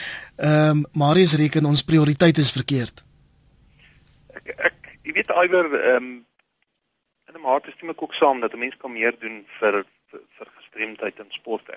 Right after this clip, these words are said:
Speaker 2: Ek dink tog, ehm, cricket is een van daai sporte waar daai eerste stappies gegee het met,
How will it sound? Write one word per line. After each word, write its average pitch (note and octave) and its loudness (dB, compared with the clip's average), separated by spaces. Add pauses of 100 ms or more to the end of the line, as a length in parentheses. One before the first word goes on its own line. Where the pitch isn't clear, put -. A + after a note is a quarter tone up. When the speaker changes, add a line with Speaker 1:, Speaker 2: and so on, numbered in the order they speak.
(240)
Speaker 2:
Ek - -6
dink G#3 -10
tog, G#3+ -6 (760)
ehm, A#2 0 (640)
cricket F3 -2
is B2 -8
een D3 -2
van D3 -8
daai B2 0
sporte C#3+ -6
waar A#2 -2
daai G#2+ 2
eerste B2+ -10
stappies - -8
gegee - -6
het A#2 -8
met, G#2 -20